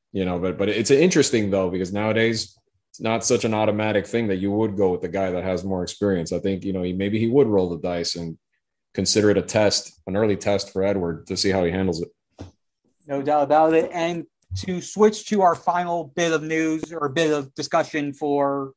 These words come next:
Speaker 2: this episode, uh, talk some minor league baseball, Andre. Uh,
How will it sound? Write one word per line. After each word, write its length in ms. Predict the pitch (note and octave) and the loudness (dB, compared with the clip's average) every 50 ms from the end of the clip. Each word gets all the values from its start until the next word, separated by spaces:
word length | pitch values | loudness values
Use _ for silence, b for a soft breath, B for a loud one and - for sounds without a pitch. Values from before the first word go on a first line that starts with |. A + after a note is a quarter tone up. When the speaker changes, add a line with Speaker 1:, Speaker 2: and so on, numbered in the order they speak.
| _ _ | _ _
Speaker 2:
this 220 | - E3 D#3+ - - | -4 -4 -2 -2 -2
episode, 640 | F3+ - F3 D3+ D3+ F3+ E3+ E3 E3 E3 D#3+ D#3+ - _ _ _ _ _ _ _ _ - | -4 -4 -4 -6 -2 0 0 0 0 -2 -6 -8 -12 _ _ _ _ _ _ _ _ -6
uh, 400 | - D3+ D#3+ F3 F#3 G3 G#3 G#3 G3+ G3+ _ _ _ _ _ _ _ _ _ - - - - - | 0 2 4 4 6 4 4 2 0 -4 _ _ _ _ _ _ _ _ _ -20 -20 -20 -8 0
talk 180 | - G#3+ A3 A3 | 2 2 2 4
some 80 | - G#3+ | 4 2
minor 200 | G#3+ A3+ A3+ A3+ | 4 4 2 2
league 140 | A3+ A3+ F#3+ | 0 2 2
baseball, 360 | A3 A3+ A3 A3+ - F#3+ D3+ | 2 2 2 2 2 2 2
Andre. 340 | D3 C#3+ D3 E3+ G3 A3+ G#3+ - _ _ _ _ _ _ _ _ _ - | 2 2 0 -4 -6 -6 -8 -10 _ _ _ _ _ _ _ _ _ -4
Uh, 380 | D3 D#3 E3+ F3+ F#3+ G3 G3 | 0 4 6 6 6 4 2